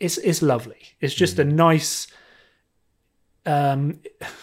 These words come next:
Speaker 1: <sighs> it's not nice because the subject matter isn't nice,
Speaker 2: Yeah.
Speaker 1: obviously. Um, but it's, it's very, it's very sweet.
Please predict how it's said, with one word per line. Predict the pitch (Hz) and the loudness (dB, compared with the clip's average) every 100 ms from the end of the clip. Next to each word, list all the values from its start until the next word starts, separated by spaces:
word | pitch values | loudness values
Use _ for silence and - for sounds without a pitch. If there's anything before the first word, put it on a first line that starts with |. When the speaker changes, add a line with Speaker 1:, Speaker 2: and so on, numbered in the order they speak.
| - | -14
Speaker 1:
<sighs> | 302 175 - - _ | -8 -8 -8 -20 _
it's | 160 143 | -4 0
not | 202 131 | 0 2
nice | 143 135 131 - | 0 0 -2 -4
because | - 127 120 | -6 -4 -4
the | 110 | -4
subject | - 151 139 120 | 0 0 0 -4
matter | 120 107 117 | -6 -10 -10
isn't | 107 113 | -10 -10
nice, | 117 135 156 - - | -12 -12 -10 -10 -4
Speaker 2:
Yeah. | 135 | -4
Speaker 1:
obviously. | - 113 120 127 156 - - - - | -2 -4 -6 -8 -12 -14 -20 -10 -2
Um, | 147 147 143 143 - _ _ _ | 0 2 0 -2 -8 _ _ _
but | 165 | 2
it's, | 165 151 | 2 0
it's | - 160 | -4 -2
very, | 147 185 175 | 2 4 4
it's | 165 | 2
very | - 185 | 2 2
sweet. | 175 - 135 131 - - | 2 0 -2 -4 -6 -14